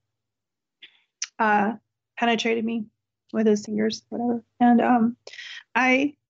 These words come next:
uh, he was kissing me at the same time, and he was saying something to me. He said several things, and I can't remember everything he said. I remember a couple of things.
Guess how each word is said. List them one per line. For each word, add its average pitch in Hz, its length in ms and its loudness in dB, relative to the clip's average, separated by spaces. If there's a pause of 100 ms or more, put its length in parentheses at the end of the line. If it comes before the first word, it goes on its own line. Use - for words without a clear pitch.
(600)
uh, 226 240 2
he 226 180 -2
was 233 180 -2
kissing 311 320 -4
me 269 80 -4
at 254 100 -6
the 240 80 -2
same 233 200 -6
time, 226 280 -2
and 226 100 0
he 214 80 0
was 220 160 -2
saying 226 220 0
something 220 380 -4
to - 140 -4
me. 220 340 4
He 247 80 4
said 247 320 0 (100)
several 240 380 0
things, 240 340 0
and 233 100 -2
I 214 60 -2
can't 240 340 -2
remember 220 640 0
everything 220 360 0
he 226 100 0
said. 233 500 0
I 233 60 0
remember 226 480 2
a 214 140 -2
couple 214 340 -2
of - 120 -2
things. - 440 -10